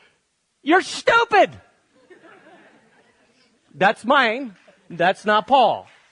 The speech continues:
Okay? But here's what he's saying. Keep your guard up. The minute you think, "This would never happen to me," you are incredibly vulnerable.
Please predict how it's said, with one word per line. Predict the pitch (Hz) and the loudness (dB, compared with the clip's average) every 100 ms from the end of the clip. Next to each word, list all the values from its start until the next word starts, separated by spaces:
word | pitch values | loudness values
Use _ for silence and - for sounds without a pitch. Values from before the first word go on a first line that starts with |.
| - | -10
Okay? | 156 180 208 285 - - - - - | -4 0 0 -2 -10 -20 -20 -14 -6
But | 208 | 0
here's | 302 294 | 0 2
what | 320 | 2
he's | 339 | 0
saying. | - 403 403 269 127 - - _ _ - | 0 2 2 0 -6 -16 -20 _ _ -10
Keep | - 320 320 339 - - | 0 2 4 2 -2 -20
your | - 240 311 269 | -8 0 0 0
guard | 170 247 233 233 226 254 - - _ _ | -2 2 4 4 4 0 -4 -14 _ _
up. | 370 339 - - _ _ _ _ _ _ _ _ | -2 -2 -2 -10 _ _ _ _ _ _ _ _
The | 165 165 214 | -10 -4 -2
minute | 196 196 233 302 330 | -2 -4 -2 -2 -4
you | 247 220 277 | -6 -8 -6
think, | 233 247 214 143 | -6 -6 -6 -6
"This | - 160 - | -12 -14 -14
would | 151 | -8
never | 170 170 151 | -6 -6 -4
happen | 170 175 160 | -6 -6 -10
to | 151 | -14
me," | 165 175 | -12 -12
you | 165 156 | -12 -8
are | 139 120 113 _ _ _ _ | -6 -8 -10 _ _ _ _
incredibly | 120 110 - 170 190 185 165 160 | -20 -20 -14 -10 -8 -10 -12 -14
vulnerable. | 127 117 113 104 104 104 | -12 -14 -16 -20 -20 -20